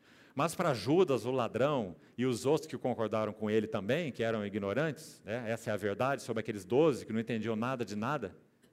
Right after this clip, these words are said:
não é? Mas Maria compreendia o coração do Senhor. Vieram a entender quando veio o Espírito Santo, mas antes não.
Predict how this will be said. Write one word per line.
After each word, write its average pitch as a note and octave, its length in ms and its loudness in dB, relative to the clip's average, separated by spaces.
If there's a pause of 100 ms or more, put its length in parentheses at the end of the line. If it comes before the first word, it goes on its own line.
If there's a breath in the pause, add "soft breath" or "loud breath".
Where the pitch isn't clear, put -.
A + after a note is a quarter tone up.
(120)
não F#2+ 80 -8
é? D#3 160 -4 (1120 loud breath)
Mas A#2 200 0
Maria C#3+ 340 2
compreendia E3 580 2
o D#3 40 0
coração A2+ 440 -2
do G#2+ 60 -6
Senhor. E2+ 380 -10 (1000)
Vieram C3+ 380 2
a D3 40 0
entender C#3 420 4
quando F#3+ 220 0
veio D3 220 0
o - 20 -2
Espírito G#2+ 400 -4
Santo, F2+ 340 -8
mas F#2+ 200 -6
antes A#2+ 240 -6
não. D#2+ 180 -10